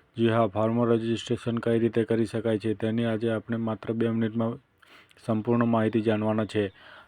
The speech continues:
તમે ફાર્મર રજિસ્ટ્રેશન બે રીતે કરાવી શકો છો, એક વેબસાઇટની મદદથી અને બીજું રજિસ્ટ્રેશન કરાવવું હોય તો તમે મોબાઈલની મદદથી પણ રજિસ્ટ્રેશન પોતાની જાતે કરી શકો છો. આના માટે કોઈ પણ જગ્યાએ તમારે ખોટા પૈસા ખર્ચવાની જરૂર રહેતી નથી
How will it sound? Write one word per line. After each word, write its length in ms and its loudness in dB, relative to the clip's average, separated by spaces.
તમે 200 4
ફાર્મર 400 2
રજિસ્ટ્રેશન 760 0
બે 200 4
રીતે 240 4
કરાવી 340 2
શકો 280 -2
છો, 180 -2
એક 320 -4
વેબસાઇટની 520 0
મદદથી 500 2
અને 240 -2
બીજું 420 2
રજિસ્ટ્રેશન 600 0
કરાવવું 320 4
હોય 80 4
તો 60 2
તમે 240 0
મોબાઈલની 440 2
મદદથી 400 -2
પણ 220 0
રજિસ્ટ્રેશન 680 0
પોતાની 340 0
જાતે 320 2
કરી 200 0
શકો 280 -4
છો. 260 -4
આના 180 4
માટે 280 2
કોઈ 180 2
પણ 200 0
જગ્યાએ 320 4
તમારે 440 2
ખોટા 280 2
પૈસા 340 0
ખર્ચવાની 460 -2
જરૂર 300 2
રહેતી 280 0
નથી 400 0